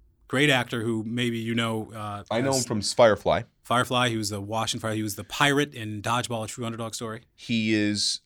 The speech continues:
Speaker 2: uh, the voice of the chicken in Moana.
Speaker 1: Okay, great.
Speaker 2: Um,
Speaker 1: He,
Speaker 2: no,
Speaker 1: he,
Speaker 2: what
Speaker 1: he
Speaker 2: other
Speaker 1: voiced,
Speaker 2: robot did he
Speaker 1: he
Speaker 2: do?
Speaker 1: voiced the robot Sonny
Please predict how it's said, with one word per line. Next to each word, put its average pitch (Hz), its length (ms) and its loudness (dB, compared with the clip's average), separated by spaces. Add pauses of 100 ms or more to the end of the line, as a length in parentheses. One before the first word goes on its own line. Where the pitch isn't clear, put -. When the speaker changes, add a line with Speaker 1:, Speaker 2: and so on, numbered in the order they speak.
Speaker 2:
uh, 95 240 4
the 92 120 -4
voice 113 300 0
of 107 100 -6
the 104 60 -8
chicken 131 380 -4
in 107 100 0
Moana. 92 440 2 (240)
Speaker 1:
Okay, 113 280 -6
great. 139 280 -6 (160)
Speaker 2:
Um, 92 540 0 (580)
Speaker 1:
He, 127 260 -4
Speaker 2:
no, 214 160 6
Speaker 1:
he, 113 60 6
Speaker 2:
what 160 160 6
Speaker 1:
he - 40 6
Speaker 2:
other 220 80 6
Speaker 1:
voiced, 208 100 2
Speaker 2:
robot 175 340 2
did 80 100 -6
he 78 80 -2
Speaker 1:
he 190 60 0
Speaker 2:
do? 190 60 -2
Speaker 1:
voiced 156 400 0 (140)
the 139 120 -6
robot 139 300 -2
Sonny - 580 -2